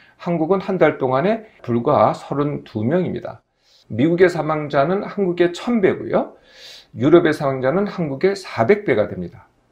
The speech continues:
네, 굉장히 큰 차이죠. 사망률이 다 줄었습니다. 총 사망률은 제가 삼 퍼센트였는데 미국은 이점사 퍼센트로 줄었고요.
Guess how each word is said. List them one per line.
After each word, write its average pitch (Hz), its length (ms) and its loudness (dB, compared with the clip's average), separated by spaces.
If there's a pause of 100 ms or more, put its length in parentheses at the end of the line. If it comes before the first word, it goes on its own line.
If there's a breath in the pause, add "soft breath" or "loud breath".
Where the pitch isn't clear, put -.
(120)
네, 90 280 -10
굉장히 113 520 -6
큰 180 180 -4
차이죠. 175 640 -4 (160)
사망률이 180 720 4
다 151 240 0
줄었습니다. 165 720 -2
총 190 260 0
사망률은 143 720 -2
제가 113 260 0
삼 170 240 -6
퍼센트였는데 143 800 -4
미국은 113 520 -6
이점사 127 600 -4
퍼센트로 170 480 -6
줄었고요. - 600 -6